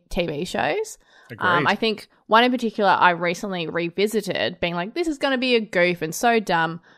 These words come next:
Speaker 1: was Spellbinder,
Speaker 2: Oh,
Speaker 1: which is
Speaker 2: yeah.
Speaker 1: legitimately, like, a fucking good show. Like, that's a good fantasy show, and I, like, no wonder I loved it as a kid. It was amazing.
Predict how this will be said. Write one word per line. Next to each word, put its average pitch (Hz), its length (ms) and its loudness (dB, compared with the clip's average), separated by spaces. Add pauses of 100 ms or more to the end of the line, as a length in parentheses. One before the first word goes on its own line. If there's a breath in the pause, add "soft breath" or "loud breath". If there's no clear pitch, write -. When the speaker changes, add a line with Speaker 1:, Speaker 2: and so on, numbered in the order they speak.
(120)
Speaker 1:
was 180 400 2
Spellbinder, 208 920 0 (1120)
Speaker 2:
Oh, 135 120 -2
Speaker 1:
which 214 180 0
is 233 140 2
Speaker 2:
yeah. - 140 -8 (180)
Speaker 1:
legitimately, 214 880 2
like, 185 260 0 (160)
a 185 80 -4
fucking - 580 -6
good 165 220 -4
show. - 400 -2
Like, 208 160 2
that's 262 220 4
a 320 100 2
good 196 460 2
fantasy 165 580 -4
show, 175 180 -4
and 220 400 2
I, 165 300 -2 (220)
like, 170 280 0 (240)
no 247 180 6
wonder 262 220 6
I 233 60 8
loved 185 200 6
it 165 80 -4
as 160 180 -4
a - 40 -20
kid. 120 320 -4
It 147 100 -2
was 165 380 -4 (140)
amazing. 156 540 -6